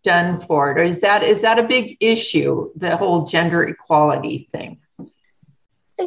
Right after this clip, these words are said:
Speaker 2: think, it, you know, that's changing at the board level slowly. I mean, that's kind of where it shows up in the corporate world, the composition of boards.
Speaker 1: Right.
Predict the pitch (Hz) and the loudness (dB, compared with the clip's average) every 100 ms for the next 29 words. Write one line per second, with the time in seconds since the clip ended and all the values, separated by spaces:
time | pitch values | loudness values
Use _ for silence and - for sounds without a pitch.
0 | 359 453 466 370 330 311 330 320 277 302 | 2 4 4 2 0 -4 -2 0 2 2
1 | 294 - - - 294 277 277 269 269 254 | -2 -12 -10 -2 2 4 4 2 2 0
2 | 254 208 226 233 240 226 226 220 226 - | 0 0 4 6 6 4 4 2 0 -2
3 | - 208 214 214 220 240 254 - 208 208 | 0 4 4 4 2 2 -2 -2 2 4
4 | 208 208 - - - 208 196 185 180 180 | 4 0 -6 -12 -2 2 2 4 4 2
5 | - 190 185 175 180 180 175 175 185 175 | 2 2 4 2 0 0 -4 0 0 2
6 | 180 - 175 175 185 190 190 _ _ _ | 0 2 2 4 4 2 -2 _ _ _
7 | _ - - 202 180 175 185 190 180 165 | _ -12 -2 -2 -2 -2 0 0 0 0
8 | 165 170 165 165 190 190 190 - _ _ | 0 2 4 4 2 0 -6 -18 _ _
9 | _ - 175 160 151 170 | _ -8 -2 0 -2 -6